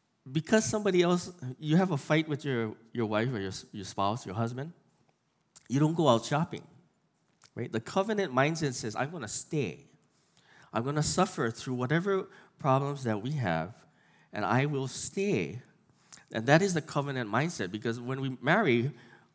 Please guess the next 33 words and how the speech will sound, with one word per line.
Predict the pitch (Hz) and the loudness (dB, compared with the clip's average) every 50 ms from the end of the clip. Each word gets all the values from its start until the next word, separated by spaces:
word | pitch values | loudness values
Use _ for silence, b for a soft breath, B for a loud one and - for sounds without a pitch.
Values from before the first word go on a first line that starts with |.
| _ _ _ _ _ _ - | _ _ _ _ _ _ -6
we | - 139 151 156 151 147 - - - - - | 0 2 4 4 4 2 -2 -6 -6 -4 -4
<clears throat> | - 135 | -4 -4
say | 123 - - 147 131 | -2 0 2 2 0
covenant | - - 156 151 156 175 147 135 127 | 2 2 2 4 4 2 0 -2 -2
vows. | 107 127 147 196 214 123 - - - - - _ _ _ _ - - | 0 2 2 2 2 2 0 -4 -10 -18 -20 _ _ _ _ -6 -2
What | 127 160 202 | 0 2 2
are | 247 233 | 2 0
the | 233 - | -2 -2
covenant | - - 185 180 185 165 147 135 117 | -2 -2 -2 -2 0 0 0 -2 2
vows | 104 120 127 143 135 127 | 4 6 6 6 6 4
that | 120 98 98 | 0 -2 -4
we | 110 | -6
say | 110 - - 127 110 | -8 -8 -6 -6 -6
when | 104 101 | -6 -6
we | 98 92 | -8 -8
get | 90 82 | -8 -8
married, | 85 80 78 80 76 69 71 | -8 -6 -6 -6 -8 -10 -12
right? | 76 76 78 _ b b b b b b b b b b b b b - | -16 -18 -18 _ b b b b b b b b b b b b b -12
"For | - - 107 | -8 -8 -2
better | 98 117 117 127 139 | 0 2 2 2 2
or | 160 | 0
for | 170 - 202 202 | 0 -2 -4 -4
worse, | - 95 87 113 151 160 - - - - - _ _ _ _ _ _ _ _ _ _ _ _ _ _ _ _ _ _ | -4 -4 -6 -6 -8 -10 -12 -16 -20 -20 -20 _ _ _ _ _ _ _ _ _ _ _ _ _ _ _ _ _ _
for | - 90 85 | -12 -10 -8
rich | 82 85 - - | -8 -8 -10 -12
or | 113 | -12
for | - - 151 | -10 -10 -12
poor," | - - - 92 85 90 107 - _ _ _ _ _ _ _ _ _ _ _ _ _ _ _ _ _ _ - | -12 -10 -10 -10 -8 -8 -10 -14 _ _ _ _ _ _ _ _ _ _ _ _ _ _ _ _ _ _ -4
and | 107 101 101 104 101 | -2 -2 -2 -2 -4
what's | 104 110 - | -8 -8 -4
the | 107 | -2
last | 98 90 85 85 - | 0 0 0 -2 -6
one? | 78 | -12